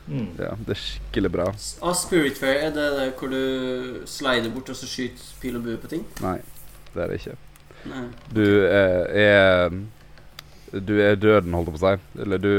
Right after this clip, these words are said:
Speaker 2: eh, har, du, eh, du, du, du kjører en båt som skal ta med folk fra skjærsilden til the afterlife. Og så
Speaker 3: Over,
Speaker 2: er det
Speaker 3: eh, Nyx.
Speaker 2: Ja.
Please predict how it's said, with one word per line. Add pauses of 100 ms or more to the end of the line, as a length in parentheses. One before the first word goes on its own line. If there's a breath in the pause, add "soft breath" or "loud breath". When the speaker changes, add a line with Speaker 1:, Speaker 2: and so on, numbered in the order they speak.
Speaker 2:
eh,
har,
du, (240)
eh, (400 loud breath)
du,
du,
du (160)
kjører
en
båt
som
skal
ta
med
folk
fra (180)
skjærsilden (320)
til (400)
the
afterlife. (880 soft breath)
Og
så
Speaker 3:
Over,
Speaker 2:
er
det
Speaker 3:
eh,
Nyx. (360)
Speaker 2:
Ja.